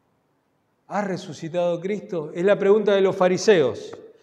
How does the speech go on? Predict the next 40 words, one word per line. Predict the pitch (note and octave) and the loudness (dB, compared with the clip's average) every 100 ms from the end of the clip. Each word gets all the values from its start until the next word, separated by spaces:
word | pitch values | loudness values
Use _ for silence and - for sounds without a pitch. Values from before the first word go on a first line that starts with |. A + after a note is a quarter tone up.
| _ _ - | _ _ -8
Dice | D3 E3 F#3 F3+ | -6 -2 0 2
Juan | E3+ G3+ A3 A3 | 2 4 4 4
capítulo | F#3+ F3 F#3 F#3 F3 F3+ | 2 0 0 -2 2 2
dos, | G3 F#3+ | 0 0
verso | G3 F#3+ F3+ | -2 -2 -4
dieciocho. | E3 D3+ F3 A3 G3 - C3 - - - _ | -4 -6 2 4 4 0 -2 -2 -14 -20 _
Entonces | - E3+ F#3 F3 B3+ C#4 C4+ B3 | -2 0 0 2 6 6 6 4
los | F#3 F3 | 4 2
judíos | - F#3 A#3+ C4 | 2 0 4 2
reaccionaron | G3 F3+ D3 - F#3 B3+ C4 G3+ | 4 2 0 -2 0 4 4 2
preguntándole, | F#3+ F3+ F3+ E3+ E3 F3+ D3 - - - _ | -2 -2 0 0 2 0 -2 -4 -12 -20 _
"¿Qué | D4 | -2
señal | C#4 C4 C4+ C4 | 0 2 2 2
puedes | C4+ C4+ A#3+ | 2 4 4
mostrarnos | A3 G#3+ B3 A#3+ G3 | 2 2 2 4 0
para | - F3+ | 2 2
actuar | F3+ F3+ A3 A3+ A3 C#3 | 2 0 2 2 0 -4
de | D#3+ G#3 | 0 0
esta | F#3+ F3+ | 0 0
manera?". | E3 D#3+ C#3+ A#2+ G#2+ - _ _ _ _ _ _ _ _ _ _ _ _ _ _ _ _ _ | 0 -2 -4 -6 -8 -14 _ _ _ _ _ _ _ _ _ _ _ _ _ _ _ _ _
Y | E3 | -4
Jesús | F3+ F3+ A3 G#3+ | -2 0 0 4
le | G#3 | 6
va | G3+ | 6
a | |
responder | G3 F#3 F#3 F#3+ G#3 | 4 0 -2 0 0
en | F#3 | 0
el | E3+ | -2
versículo | E3 D#3+ G#3 F#3+ F#3 | -2 -2 -4 -2 -2
diecinueve, | F3 - F#3 G3 E3 C3 - - - | -2 -4 -2 2 2 0 -6 -18 -20
"Destruyan | C3 E3+ D3+ - A#3 C4+ B3 A#3 | -2 0 0 2 2 4 4 2
este | A3+ A3+ | 2 0
templo", | G3+ A#3 A3+ F3+ F3+ | 2 2 2 0 0
respondió | E3+ D#3+ E3 E3+ F#3 | 0 -4 -4 -2 -2
Jesús, | F#3+ F#3 F#3+ - | -4 -6 -8 -6
"y | F3+ | -4
lo | D#3+ | -2
levantaré | D#3 D3+ D3+ D3 D#3 | -2 -2 -2 -4 -4
de | D#3 | -6
nuevo | D#3 D#3 D3+ D3 D3 | -6 -4 -4 -6 -10